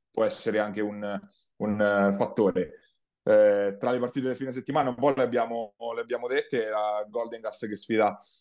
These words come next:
eh, che sfida Teramo, la Halley che appunto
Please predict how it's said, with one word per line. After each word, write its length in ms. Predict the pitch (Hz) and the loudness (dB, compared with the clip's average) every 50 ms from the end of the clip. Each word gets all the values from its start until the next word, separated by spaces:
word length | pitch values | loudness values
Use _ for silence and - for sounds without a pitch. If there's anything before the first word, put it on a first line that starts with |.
| _ _ | _ _
eh, 420 | - 104 104 104 104 104 104 110 104 | 0 2 2 4 4 2 2 0 -2
che 80 | 95 113 | -2 -2
sfida 300 | 110 - 117 113 117 113 | -2 0 0 0 2 2
Teramo, 400 | 120 135 139 135 127 117 117 110 | 2 2 4 4 4 2 2 0
la 160 | 107 110 113 | 0 0 0
Halley 340 | 113 113 113 113 110 110 104 | -2 -2 -2 -2 -2 -4 -4
che 120 | 104 110 | -4 -6
appunto 360 | 104 107 - 120 117 110 104 | -6 -6 -6 -8 -8 -8 -4